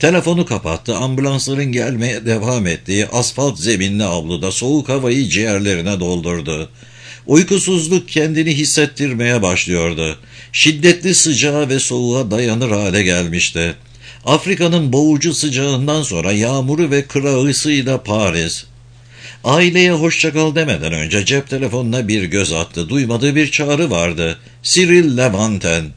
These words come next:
Kahretsin. Louvecien'daki villada çalışırken gördüğü kriminal büro koordinatörü. "Parmak izleri evin her yerinde," dedi teknisyen neredeyse neşeli bir ses tonuyla.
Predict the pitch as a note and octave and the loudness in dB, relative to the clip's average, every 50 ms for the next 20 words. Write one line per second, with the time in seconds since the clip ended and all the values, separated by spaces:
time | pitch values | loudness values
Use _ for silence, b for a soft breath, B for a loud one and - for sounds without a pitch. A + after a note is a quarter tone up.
0 | - - - - - - - - - - - E2+ D#2 C#2 C#2 A2+ A#2+ - - - | -18 -20 -20 -20 -20 -20 -20 -20 -20 -14 -12 -10 -10 -6 -4 -4 -4 -2 -2 -2
1 | - F#2 E2+ D#2+ D2 - B B B B B B B B A#2 E3+ G3 F#3+ F3+ F#3 | -2 -2 -2 -2 -4 -10 B B B B B B B B 4 4 4 4 4 2
2 | - F#3 F#3+ F#3 A#2 F2+ E2+ F2 E2 E2+ E2 - G#2 G2+ G#2+ G#2 G#2 G#2+ A2 A2 | 2 0 0 0 0 0 -2 -2 -2 -2 -2 -2 -2 0 0 -2 -2 -2 -2 -2
3 | B2+ B2+ - - A#2 A#2+ A#2 G2+ - C3 A#2+ - G2+ G#2 A2+ G#2+ F#2+ G2+ G#2 G2+ | -2 -2 -2 -2 -2 -2 -2 0 0 0 -2 -2 -2 -2 -2 0 0 0 0 0
4 | F2+ E2 G2 G#2 G#2 G#2 - C#3+ C#3 C#3 C3 C#3 C3+ C#3 C#3+ C#3+ B2 F#2+ B2+ D3 | 0 0 0 0 0 0 -2 -2 -2 0 0 0 0 0 0 0 0 0 0 0
5 | C3 B2+ C3 C3 - - B2 B2 G#2+ G2 F#2+ G#2 F#2+ F2+ F#2 F#2 F#2 F2+ E2+ E2+ | 0 0 -2 -2 -2 -2 0 0 0 0 0 0 0 0 0 0 0 -2 -2 0
6 | E2 E2+ E2+ - - - - - - - - - b b b b b b b b | -2 -2 -4 -6 -12 -20 -20 -20 -20 -20 -20 -20 b b b b b b b b
7 | b b b b b b b b b b b b b b - E2+ G2+ G#2+ A2 B2+ | b b b b b b b b b b b b b b -4 -2 -2 -2 -2 -2
8 | C3 G#2 C3+ C3 G#2+ B2 C3 A#2+ C3+ C#3 C3 B2+ C#3 C3 A#2 A#2+ C#3+ C#3+ C3+ B2 | -4 -2 -2 -2 0 -2 -2 -2 -2 -2 0 0 0 0 2 2 2 2 2 2
9 | B2 A#2+ A#2+ A#2 A#2+ A#2+ A2+ G2+ A2+ A2+ A#2 A2+ A2 - A#2+ A2 - - A#2 A2+ | 2 0 0 0 0 0 0 0 0 0 -2 -2 -2 0 0 -2 -2 -2 -4 -2
10 | - - A#2 A2 A2 A2 A#2 C3+ C3+ B2+ A2+ B2 B2 A2 - A#2+ A#2 A#2 B2 A#2 | -2 0 0 0 0 0 0 0 0 0 0 0 0 0 0 0 0 0 0 0
11 | - B2 B2+ C#3 C#3 B2 B2+ A#2+ A2+ - A2 A#2 A#2 - - A2 G#2 G2 G2 G2 | 0 0 -2 -2 -2 -2 -2 -2 -2 -2 -2 -2 -2 -2 -2 -4 -2 -2 -2 -2
12 | F#2 F2 F2+ F2+ F2+ - | -2 -2 -2 -2 -4 -6